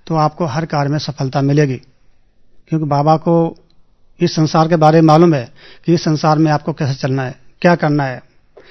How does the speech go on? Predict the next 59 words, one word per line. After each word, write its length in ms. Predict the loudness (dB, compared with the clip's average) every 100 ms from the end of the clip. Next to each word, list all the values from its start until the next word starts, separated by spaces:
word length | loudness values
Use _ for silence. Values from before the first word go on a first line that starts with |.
| -10
कैसे 260 | -2 0 2
आपको 220 | 0 0
व्यवहार 340 | 0 2 2 4
में 100 | 2
आना 200 | 2 -2
है, 120 | -4
कैसे 280 | -4 -4 -4
आपको 220 | -2 -2
कार्य 220 | 2 0
करना 260 | 0 -2 -4
है। 120 | -8 -16 -20 -14
तो 60 | -4
बाबा 300 | -2 0 0
ने 100 | 0
हमें 240 | -2 -4
हर 200 | -6 -6
कार्य 260 | -4 -4 -4
के 120 | -4
लिए 140 | -4 -4
श्रीमत 360 | -6 -6 -6
दी 120 | -8
हुई 160 | -12 -12
है, 140 | -16 -20 _ _ _ _ _ _ _ _ _ _ -12
संबंध 380 | -4 0 0 0
संपर्क 340 | -2 -2 -2
में 120 | 0
आने 200 | 2 2
के 100 | -2
लिए, 260 | 0 -2 -2 -8 -20 -20 -20 _ _ -8
दूसरों 280 | -6 -4 -4
के 60 |
व्यवहार 340 | 0 2 2 2
में 120 | 2
आने 180 | 2 0
के 100 | 0
लिए, 240 | 0 0 -4 -20 -20 -14 -4
हर 120 | -2
कार्य 280 | 0 0 2
के 80 | 0
लिए 100 | 0
बाबा 260 | 0 0
ने 60 | -2
श्रीमत 360 | -2 0 0 0
दी 120 | 0
हुई 160 | 0
है। 200 | 0 -2 -8 -20 -20 -10
तो 80 | -4
बाबा 300 | -2 -2 -2
ने 80 |
कहा 200 | -2 -4
कि 180 | -4 -4
यदि 180 | -2 -2
आप 280 | -2 -2 -6
मेरी 240 | -6 -4 -4
श्रीमत 360 | -4 -4 -4
को 140 | -4 -8
फॉलो 300 | -4 -4 -4
करते 320 | -4 -2 -4
हैं, 140 | -6